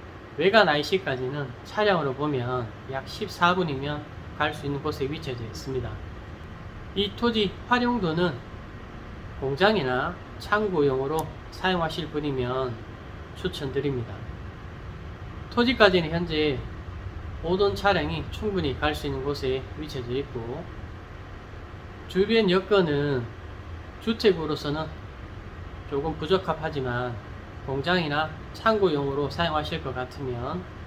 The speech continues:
나름대로는 상당히 괜찮은 곳에 위치해져 있습니다.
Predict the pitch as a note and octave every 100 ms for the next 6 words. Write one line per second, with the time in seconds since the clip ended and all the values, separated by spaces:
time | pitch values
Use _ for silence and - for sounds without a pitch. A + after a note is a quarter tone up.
0 | - - - - D3 D3+ F3+ D#3+ D3+ D3+
1 | - C#3 C3+ D#3+ - B2+ B2 E3 C#3 C3+
2 | C3 D3 C3+ A#2 A2+ - B2+ B2